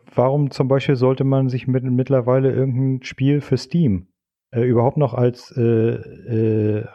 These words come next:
Retail Edition kaufen? Meistens ist es doch im-, äh, inzwischen sowieso nur noch ein Download-Code drin und man hat eigentlich nur eine Pappschachtel ohne jeden Wert und,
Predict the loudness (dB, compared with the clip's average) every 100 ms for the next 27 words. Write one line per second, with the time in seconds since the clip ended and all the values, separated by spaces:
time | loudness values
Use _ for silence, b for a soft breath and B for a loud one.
0 | -4 -2 0 0 0 -2 -4 -2 -2 -2
1 | -6 b b b b 0 0 0 0 2
2 | 2 2 0 -2 0 -2 -4 -2 0 0
3 | 2 2 2 2 2 0 0 2 2 -2
4 | 0 -2 0 -2 0 -2 -2 0 2 0
5 | 0 0 2 2 0 -2 -4 -2 -4 -2
6 | -2 -2 0 0 0 2 2 0 -2 -6